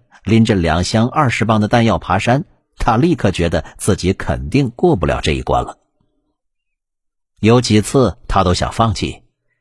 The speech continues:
爬到距离山顶还有三分之一的距离时，他甚至停了下来，因为实在是太累了。幸好一个指挥官鼓励了他两句，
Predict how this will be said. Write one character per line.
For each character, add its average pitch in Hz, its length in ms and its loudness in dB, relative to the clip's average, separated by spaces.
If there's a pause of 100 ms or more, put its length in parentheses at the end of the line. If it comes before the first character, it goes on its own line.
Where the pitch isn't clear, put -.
(340)
爬 123 220 0
到 135 140 0
距 127 160 0
离 131 100 2
山 139 280 0
顶 92 160 0
还 - 120 -2
有 107 140 0
三 139 240 0
分 147 180 0
之 151 140 0
一 185 80 2
的 131 100 2
距 95 140 0
离 82 160 -2
时， 71 400 -6
他 90 160 0
甚 92 180 0
至 85 100 -2
停 80 280 -4
了 151 80 2
下 - 120 -4
来， - 200 -12 (640)
因 117 240 2
为 104 280 -2
实 92 280 -2
在 82 160 0
是 - 100 -4
太 107 240 -2
累 67 140 -6
了。 - 220 -12 (1080)
幸 147 300 0
好 101 200 0
一 127 80 2
个 143 100 0
指 80 180 -4
挥 120 200 0
官 147 220 -2
鼓 71 260 -6
励 156 140 2
了 104 100 2
他 95 120 -4
两 - 180 -4
句， - 260 -8